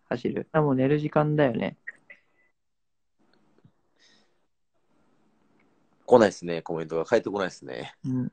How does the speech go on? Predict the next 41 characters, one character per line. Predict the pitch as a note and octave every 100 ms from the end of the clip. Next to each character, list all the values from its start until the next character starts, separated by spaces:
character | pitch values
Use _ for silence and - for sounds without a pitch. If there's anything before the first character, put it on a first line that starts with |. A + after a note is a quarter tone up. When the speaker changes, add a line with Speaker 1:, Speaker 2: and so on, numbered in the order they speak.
| -
Speaker 1:
い | -
や、 | C#3+
多 | F3+
分 | C3+
遅 | C#3+ -
れ | G#4
て | F#4+
入 | E4+ F4+
っ |
て | -
く | D3+
ん | C3+
じ | B2
ゃ |
ん、 | B2
俺 | C3+
ら | B2+
の | B2
声 | - B2+
は。 | A2+ - _ _ _ _ _ _ _ _ _ _ _ _ _ _ _ _ _ _ _ _ _
Speaker 2:
そ | - G#2+
う |
い |
う | B2
こ | C#3
と |
っ | C3
す | -
か？ | - _ _ _ _ _ _ _ -
Speaker 1:
そ | A#3+
う |
い | A#3+
う |
こ | A3+
と | G#3
だ | C#3
よ。 | - _ _ _ _ _ _ _ _ _ _ _ _ _ _ _ _ _ _ _ _ _ - - _ _
Speaker 2:
富 | - G2
山 | G2+ G2+
電 | F#2+ F#2 -
波。 | -